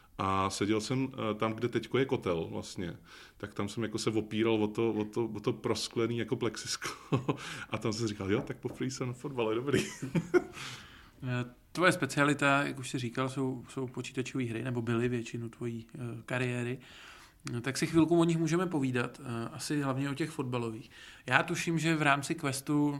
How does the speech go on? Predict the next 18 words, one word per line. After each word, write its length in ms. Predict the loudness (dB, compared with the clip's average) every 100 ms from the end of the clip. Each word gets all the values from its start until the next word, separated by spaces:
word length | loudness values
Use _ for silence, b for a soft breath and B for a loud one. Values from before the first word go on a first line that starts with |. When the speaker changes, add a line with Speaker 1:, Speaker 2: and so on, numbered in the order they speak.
| -4
Speaker 2:
na 220 | 0 2
Rádiu 300 | 2 2 2
Wave 140 | 2
jste 180 | 0 0
dělali 300 | 2 4 4
i 100 | 2
nějaký 280 | 0 -2 -6
speciál, 580 | -8 -8 -4 -4 -4 -4
o, 200 | -6 -4
nevím 220 | -4 -2
přímo, 200 | -2 0
jestli 220 | 0 0
o 60 | -2
fotbalových, 540 | -2 0 2 4 4
ale 100 | 2
o 60 | 0
sportovních 500 | 0 0 2 0 0
určitě. 400 | -4 -8 -10